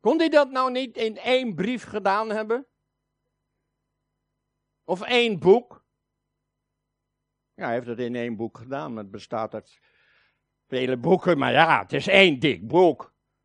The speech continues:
Ze maken ze wel tegenwoordig dunner, maar, eh, of het wordt gesplitst. Alleen Nieuw Testament, Oude Testament. Maar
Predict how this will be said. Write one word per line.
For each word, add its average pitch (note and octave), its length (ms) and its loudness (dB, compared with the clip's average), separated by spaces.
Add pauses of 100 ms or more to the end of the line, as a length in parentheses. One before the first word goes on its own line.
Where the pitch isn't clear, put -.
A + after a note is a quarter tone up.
(880)
Ze - 140 -20
maken A#2+ 300 -8
ze A#2 120 -8
wel A2 200 -4
tegenwoordig A2 540 -8
dunner, C#3+ 600 -4 (1160)
maar, A2 360 -4
eh, G2 360 -4 (400)
of A#2 180 -10
het B2 120 -6
wordt C3 180 -6
gesplitst. - 840 -4 (320)
Alleen F#2+ 420 -14
Nieuw G#2+ 240 -14
Testament, G2 500 -14
Oude F2+ 280 -18
Testament. - 520 -20
Maar - 300 -4